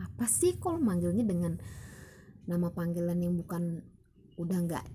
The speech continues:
nyambung sama nama gue gitu kan, nggak nyambung sama badan gue kan. Nunung tuh berarti jidat nonong apa gimana gitu kan. Gue mikirnya dulu kayak gitu. Dan <laughs> karena gue anak kecil yang,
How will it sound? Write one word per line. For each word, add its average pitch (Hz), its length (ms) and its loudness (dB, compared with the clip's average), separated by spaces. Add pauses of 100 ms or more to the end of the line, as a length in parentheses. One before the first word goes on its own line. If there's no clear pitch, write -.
(160)
nyambung 175 400 0
sama 170 260 -2
nama 160 240 -4
gue 262 640 6
gitu - 220 -8
kan, 185 240 -2
nggak 165 180 -4
nyambung 170 400 0
sama 165 400 -4 (560)
badan 175 380 0
gue 247 240 6
kan. 302 240 0
Nunung 202 420 2
tuh 269 140 2
berarti 208 260 -2
jidat 170 320 -4
nonong 185 560 0
apa 196 160 -6
gimana 160 640 -4
gitu 262 260 -2
kan. 294 240 -6 (480)
Gue 220 80 2
mikirnya 226 320 4
dulu 233 160 2
kayak 165 160 -2 (140)
gitu. 170 320 -8 (1700)
Dan 190 560 2 (200)
<laughs> 175 320 -6
karena 233 280 12
gue 220 180 8
anak 226 240 6
kecil 208 380 4
yang, 202 400 4